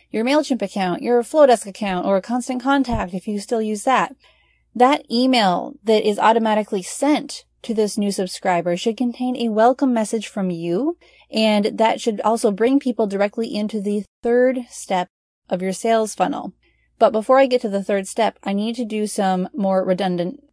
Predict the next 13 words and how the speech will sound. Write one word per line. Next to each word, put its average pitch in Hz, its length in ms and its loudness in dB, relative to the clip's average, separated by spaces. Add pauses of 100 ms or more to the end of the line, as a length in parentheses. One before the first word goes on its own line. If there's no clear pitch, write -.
activities 180 420 -4
here. - 180 0 (280)
<laughs> - 240 -16
Let 208 200 2
me 330 120 -2
repeat 359 420 -2
this - 300 2
for 262 180 -2
the 294 140 -2
people 302 260 -2
in 359 120 -4
the 403 60 -6
back. 202 280 -2